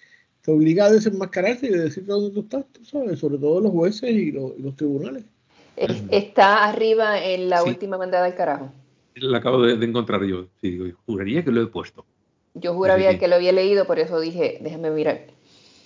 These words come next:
Speaker 3: Pues sí, eso, en cuanto han dicho ellos, es-, "Me interesa lo que estás diciendo", ya, ya a ellos no les interesaba. <laughs> Lo que ellos mismos decían ya dejó de interesarles.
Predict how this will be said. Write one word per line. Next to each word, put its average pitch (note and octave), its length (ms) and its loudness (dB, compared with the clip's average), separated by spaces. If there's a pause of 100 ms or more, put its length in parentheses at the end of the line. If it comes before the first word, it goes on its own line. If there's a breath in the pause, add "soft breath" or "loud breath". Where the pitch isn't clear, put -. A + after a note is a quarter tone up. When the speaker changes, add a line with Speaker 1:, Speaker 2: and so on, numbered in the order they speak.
(1120 soft breath)
Speaker 3:
Pues G#2+ 200 -2
sí, A2 220 -4 (100)
eso, A2 200 -8
en F#2+ 80 -8
cuanto G#2+ 240 0
han A#2+ 80 2
dicho B2 280 0
ellos, G#2 360 -2
es-, - 200 -14
"Me B2+ 200 -4
interesa F3 440 2
lo G#3+ 120 0
que G3+ 80 -2
estás E3+ 200 0
diciendo", G#2+ 520 -2
ya, C3 380 0 (100)
ya B2 260 0
a C#3 60 2
ellos D3 180 -2
no C#3+ 80 -2
les C3 140 0
interesaba. A#2 520 -2
<laughs> - 260 -14
Lo E3+ 260 6
que D3 80 -2
ellos D3 260 -2
mismos C#3+ 260 -2
decían C3+ 360 -6
ya C3 160 -2
dejó B2 320 -6
de A#2+ 100 -6
interesarles. G2 640 -10